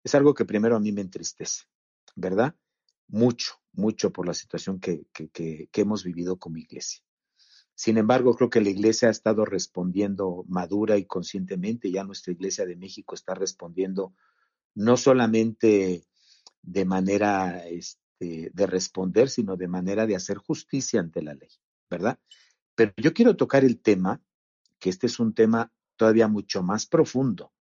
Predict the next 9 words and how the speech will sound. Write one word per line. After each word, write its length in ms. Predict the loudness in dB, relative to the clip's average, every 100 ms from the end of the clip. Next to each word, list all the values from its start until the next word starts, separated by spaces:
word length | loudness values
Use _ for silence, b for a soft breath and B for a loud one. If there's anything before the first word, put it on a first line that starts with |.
| _
Marta. 380 | -20 -20 _ -20 _ _ _ b b b b b b _ _ _ _ _ 2
El 160 | 4
noventa 380 | 6 6 6 4
y 60 | 4
cinco 420 | 4 4 4 4
por 200 | 2 2
ciento 540 | 2 4 4 4 0
de 80 | 0
abusos 720 | 0 -2 -4 -6 -10 -12 -20